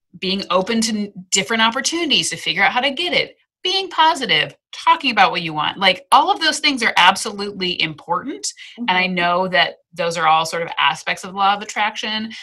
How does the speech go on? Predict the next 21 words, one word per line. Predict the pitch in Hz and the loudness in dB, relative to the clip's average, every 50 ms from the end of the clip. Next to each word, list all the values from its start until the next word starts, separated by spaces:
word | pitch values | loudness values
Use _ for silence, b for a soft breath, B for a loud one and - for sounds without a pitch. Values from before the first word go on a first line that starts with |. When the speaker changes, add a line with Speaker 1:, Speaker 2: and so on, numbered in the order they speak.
| B B _ _ | B B _ _
Speaker 1:
and | 208 202 214 | -2 -2 0
manifesting, | 214 202 202 214 214 226 226 220 - - 226 220 208 190 | 0 0 0 0 0 -2 -2 -2 0 0 0 -2 -2 0
but, | 170 180 175 - | 0 0 0 0
like, | - 165 165 156 156 - - - b b b b b b _ _ _ _ _ | 0 -2 -2 -2 -2 -4 -8 -16 b b b b b b _ _ _ _ _
the | 190 220 226 | -2 -2 -2
thing | 226 - 269 269 262 262 262 262 254 247 226 | 0 2 2 4 4 4 0 -4 -6 -6 -4
where, | 214 220 214 202 202 196 196 196 190 185 185 165 - - _ _ _ - | -2 0 2 2 4 4 4 2 2 0 0 -2 -4 -8 _ _ _ 0
like, | 202 202 - | 0 2 4
there | - 240 240 | 4 4 4
are | 233 | 4
so | - - - 285 269 262 | 2 0 4 4 4 4
many | 247 233 220 - | 4 2 0 -2
other | 190 202 190 | -2 -2 -4
forces | - - 175 185 170 175 160 170 | -2 -2 -2 -2 -2 -4 -6 -8
at | - - | -8 -10
play | - - 330 320 190 170 160 165 165 160 165 | -10 -8 -2 2 4 4 4 2 0 -2 -2
that | 175 165 | -2 -2
affect | 165 165 - 196 185 185 - - - - | -2 0 4 4 4 4 2 -6 -6 0
our | 165 160 156 - | 2 2 2 0
financial | - 175 180 208 233 233 - - 170 160 | -2 -6 -4 -4 -4 -4 -4 -6 -6 -6
lives | 151 151 151 151 151 147 143 | -4 -4 -2 -2 -4 -4 -8